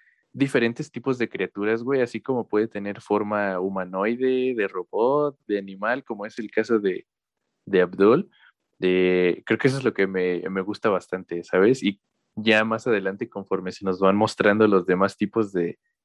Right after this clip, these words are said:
de stands, es una locura total, güey. Ese,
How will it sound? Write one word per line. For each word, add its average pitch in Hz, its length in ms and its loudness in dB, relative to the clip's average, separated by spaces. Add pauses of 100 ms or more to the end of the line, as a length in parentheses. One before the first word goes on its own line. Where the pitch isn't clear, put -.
(420)
de 95 160 0
stands, 123 540 0 (360)
es 98 580 2
una 107 260 -2
locura 98 360 -4
total, 90 340 -8
güey. 87 200 -4
Ese, 104 520 4